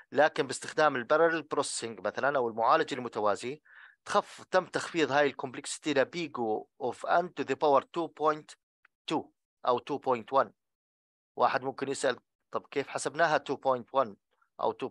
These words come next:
point two؟" حسابات أخرى، ماشي؟ لأنه أصلًا هو موضوعنا الداتا ستراكشر، مش موضوعنا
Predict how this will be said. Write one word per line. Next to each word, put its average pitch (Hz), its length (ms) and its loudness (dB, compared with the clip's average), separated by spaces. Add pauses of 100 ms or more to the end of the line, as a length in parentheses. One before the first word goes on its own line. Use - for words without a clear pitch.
point 120 140 0 (140)
two؟" 208 160 -2 (260)
حسابات 139 540 0
أخرى، - 300 -6 (340)
ماشي؟ 135 380 -2 (300)
لأنه 131 260 4
أصلًا 135 260 0
هو 135 140 2
موضوعنا 131 380 2
الداتا 151 280 -2
ستراكشر، 165 420 -6
مش 165 180 -10
موضوعنا 139 560 2